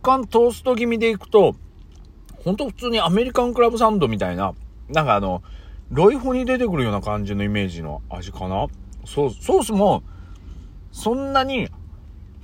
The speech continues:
うん。主張してくるわけじゃなくて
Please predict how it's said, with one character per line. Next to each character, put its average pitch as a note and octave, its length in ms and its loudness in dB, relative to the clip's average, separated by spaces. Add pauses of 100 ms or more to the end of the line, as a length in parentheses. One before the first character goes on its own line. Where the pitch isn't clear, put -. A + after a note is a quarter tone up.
(1900)
う F3 80 -4
ん。 A#2 320 -4 (1700)
主 - 160 -16
張 A#3+ 300 4
し - 100 -8
て B3+ 120 -2
く B3 140 -6
る B3 100 4
わ E3+ 140 8
け A#2 100 -4
じ G#2+ 80 -4
ゃ - 20 -4
な B2+ 140 -2
く - 80 -16
て A#2 280 0